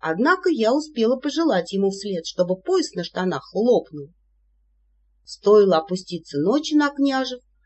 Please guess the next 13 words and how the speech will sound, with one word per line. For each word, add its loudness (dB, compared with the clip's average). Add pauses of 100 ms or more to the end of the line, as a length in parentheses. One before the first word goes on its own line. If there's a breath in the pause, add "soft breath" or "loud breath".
(180)
как -2
к -12
ставшему -4
знаменитым 0
шатру -6
нечисти -4 (340 soft breath)
подошел -2
грустный 0
парнишка -2
в -20
потрепанной 0
мантии -2
мага. -4